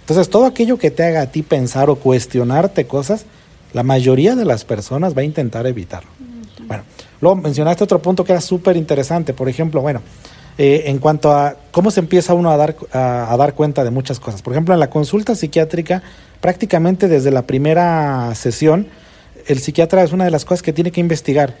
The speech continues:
Speaker 1: de, de manera inicial. Si se está ganando o se está perdiendo peso,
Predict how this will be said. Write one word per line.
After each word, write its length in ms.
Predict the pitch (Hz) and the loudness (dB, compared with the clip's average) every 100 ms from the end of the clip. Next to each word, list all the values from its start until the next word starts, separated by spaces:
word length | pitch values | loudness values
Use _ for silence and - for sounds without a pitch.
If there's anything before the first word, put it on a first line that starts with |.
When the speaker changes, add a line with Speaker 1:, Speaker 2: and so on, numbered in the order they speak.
| - | -16
Speaker 1:
de, 140 | 135 123 | -8 -4
de 100 | 127 | 0
manera 280 | 131 151 165 | 2 4 4
inicial. 420 | 139 110 131 104 - - - - - - | 2 -2 -4 -6 -14 -20 -20 -20 -20 -16
Si 180 | - 165 | -4 -2
se 120 | - | -2
está 180 | 139 180 | 0 2
ganando 460 | 185 180 175 196 202 | 2 2 2 4 4
o 60 | |
se 100 | 175 | 2
está 140 | 123 151 | 0 0
perdiendo 420 | 156 127 131 117 | 0 0 -2 -2
peso, 400 | 107 165 190 240 | 0 0 0 -4